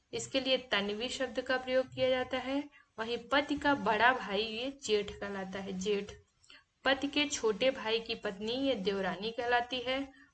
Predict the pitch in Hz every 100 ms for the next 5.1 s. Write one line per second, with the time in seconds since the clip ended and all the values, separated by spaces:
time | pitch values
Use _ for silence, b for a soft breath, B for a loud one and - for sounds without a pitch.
0 | - 240 247 - 285 285 285 285 285 214
1 | 202 226 - - - 233 277 277 226 208
2 | 226 190 208 - 190 233 226 247 269 220
3 | 208 196 190 - - 196 190 185 202 202
4 | 202 214 247 269 247 247 247 269 262 277